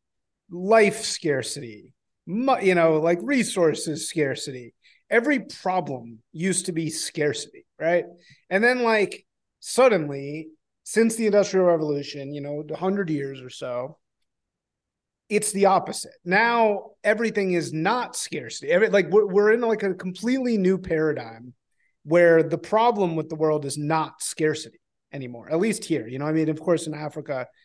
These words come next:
there's still places that are facing sca-, scarcity. So it's like,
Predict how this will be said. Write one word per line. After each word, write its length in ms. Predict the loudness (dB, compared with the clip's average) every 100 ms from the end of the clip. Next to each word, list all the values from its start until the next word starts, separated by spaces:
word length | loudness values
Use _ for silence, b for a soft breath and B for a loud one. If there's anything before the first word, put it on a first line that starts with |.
| b b
there's 200 | -2 0
still 160 | 2 2
places 480 | 4 2 2 -6 -10
that 120 | -10
are 140 | -10
facing 400 | -12 -14 -14 -16
sca-, 320 | -16 -14 -14 -14
scarcity. 560 | -12 -10 -12 -14 -20 _ b b _ _ _ _
So 520 | 2 4 6 6 2 0
it's 220 | -2 0
like, 440 | 2 2 0 -10